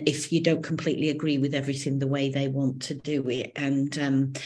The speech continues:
we've had, we've talked about this before, Tom, haven't we, about,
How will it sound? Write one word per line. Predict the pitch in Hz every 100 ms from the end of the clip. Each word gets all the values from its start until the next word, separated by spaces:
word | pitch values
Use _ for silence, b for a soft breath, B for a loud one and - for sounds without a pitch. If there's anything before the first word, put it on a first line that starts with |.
| B
we've | 202 208
had, | 202 -
we've | 160 185 180 -
talked | - - -
about | 160
this | -
before, | - 147 - 160
Tom, | - 139
haven't | 160 147
we, | 143
about, | 139 143 139 B